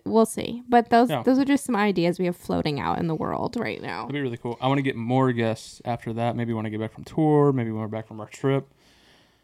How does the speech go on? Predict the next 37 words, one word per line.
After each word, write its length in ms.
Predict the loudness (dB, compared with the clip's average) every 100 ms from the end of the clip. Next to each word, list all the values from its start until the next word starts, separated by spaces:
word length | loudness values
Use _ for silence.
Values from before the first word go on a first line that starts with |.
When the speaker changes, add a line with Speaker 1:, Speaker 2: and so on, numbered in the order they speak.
| _
Speaker 2:
I 40 | -10
wanna 120 | -8
have 80 | -6
Michael 380 | -6 -6 -6 -10
on. 240 | -12 -16 -20 -20 -16 2
Speaker 1:
I 60 | 4
wanna 140 | 4
have 100 | 4
Michael 220 | 2 2
on 100 | 2
too, 140 | 2 2
but 100 | 2
I 80 | 2
don't 140 | 2
think 100 | 0
he 100 | 0
wants 200 | -2 -4
to 80 | -6
be 100 | -6
on. 340 | -6 -6 -8 0
He's 160 | -2
said 200 | 2 0
he 60 | 0
doesn't 220 | -2 -2
wanna 140 | -2 -2
do 80 | -4
it. 160 | -6
Speaker 2:
Oh, 300 | -12 -20 -20 _
man. 80 | -20 -20 -20 _ _ _ _
Why? 460 | -20 -18 -16 -14 -16 _ _ _ _ _ -2
Speaker 1:
I 80 | 0
don't 100 | 2
know. 300 | 2 0 -2
He 160 | -2
hates 240 | 0 0 -2
us. 360 | -4 -6 -20 -12
Speaker 2:
Why? 520 | -8 -8 -10 -14